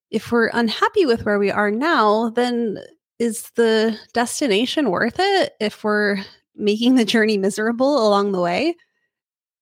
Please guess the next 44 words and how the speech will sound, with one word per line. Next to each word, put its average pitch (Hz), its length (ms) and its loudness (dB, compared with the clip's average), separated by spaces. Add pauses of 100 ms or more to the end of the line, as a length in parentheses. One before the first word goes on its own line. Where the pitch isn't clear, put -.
(160)
I 233 480 0
have 226 140 -2
definitely 208 400 -2
fallen 208 340 2
into 214 240 -2
that 214 380 0
with - 340 -6
my 196 220 -2
relationships 262 800 -4
in 302 100 -2
the 294 80 -2
past. 320 480 -4
And 226 80 -2
it, 226 180 -4
it 226 120 -4
took - 200 -6
me 349 120 2
a 311 100 2
while 226 320 2
to 233 100 -8
even 208 220 -2
realize 196 460 0
that 202 120 -2
it - 80 -2
was - 120 -10
happening, 320 560 2
and 220 100 2
then 202 300 2 (360)
realizing 226 440 4
the 208 100 4
reasons 196 380 0
why 233 520 0 (200)
that 196 160 -2
that 196 200 0
is 202 420 -4
the 190 100 -6
case - 440 -2
for 202 320 -2
I 196 180 0
N 196 100 0
F 190 160 -6
Js, 185 540 -2 (180)
and 214 160 2
then 226 440 0